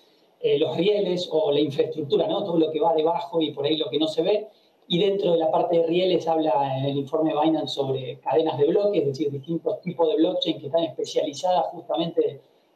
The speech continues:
en, en tokenizar activos del mundo real. También habla de, de proyectos de tokenización o securitización, que se, que, cuya función es convertir esos activos del mundo real en valores digitales que cumplan con la ley.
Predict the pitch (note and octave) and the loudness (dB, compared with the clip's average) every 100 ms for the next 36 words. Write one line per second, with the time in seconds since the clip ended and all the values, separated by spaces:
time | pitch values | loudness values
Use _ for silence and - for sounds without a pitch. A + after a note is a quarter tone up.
0 | _ D#3+ C#3+ C#3 C3+ C3+ C3+ C3+ C#3+ C#3+ | _ -2 0 -2 -4 -6 -4 0 0 0
1 | E3+ E3 - D#3 C#3+ D3+ D#3 D#3 A3 A3 | 0 0 2 2 2 2 0 2 2 0
2 | - - _ _ - F3+ C4 B3 A#3 A#3 | -4 -18 _ _ -4 0 2 2 2 2
3 | G3 F3 D#3+ D#3+ - C#3+ D3+ D#3 C#3+ F#3 | 2 2 2 0 -6 0 0 2 0 0
4 | - E3 C#3+ C3 C#3 C#3+ C#3+ - F#3+ F#3+ | 0 2 2 2 0 0 -2 -2 0 2
5 | E3+ C#3 - D3+ D3 B2 C#3 B2 - A#3+ | 2 -2 -6 -8 -8 -10 -8 -8 -2 0
6 | G3+ - - C3+ C#3 _ _ - C#3 - | 0 -6 -14 -16 -18 _ _ -16 -14 -14
7 | _ E3 D#3+ - - - C#3+ D3+ - G3 | _ -10 -4 -4 -4 -8 -6 -4 -2 0
8 | F#3+ F3+ - E3 D#3 - - G#3 E3 D3+ | 2 0 0 0 2 0 0 0 0 -2
9 | C#3 - F3 D3+ D#3+ E3 E3 E3 F#3 D#3+ | -4 -2 -2 0 2 2 2 2 0 0
10 | C3 D3+ D3+ C3+ C3+ E3 G#3+ G#3 D3+ - | 0 2 2 0 -6 -2 0 0 -4 -4
11 | D#3+ D#3+ D3+ D3+ E3 G#3 G#3 G3+ | -4 -2 -2 0 2 2 2 0